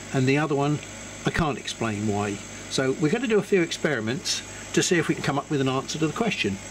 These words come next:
Question number one is, why does the beam drag? If you don't know what beam drag is,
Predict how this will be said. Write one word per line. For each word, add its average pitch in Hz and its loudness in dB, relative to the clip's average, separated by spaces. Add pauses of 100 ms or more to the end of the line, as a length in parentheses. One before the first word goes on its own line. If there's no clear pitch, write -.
(360)
Question 220 4
number 165 4
one 147 2
is, 131 4 (320)
why 247 6
does 226 2
the 151 -2
beam 160 4 (220)
drag? 110 2 (540)
If 170 2
you 165 4
don't 202 4
know 165 4
what 147 2
beam 143 4
drag 110 2
is, 120 2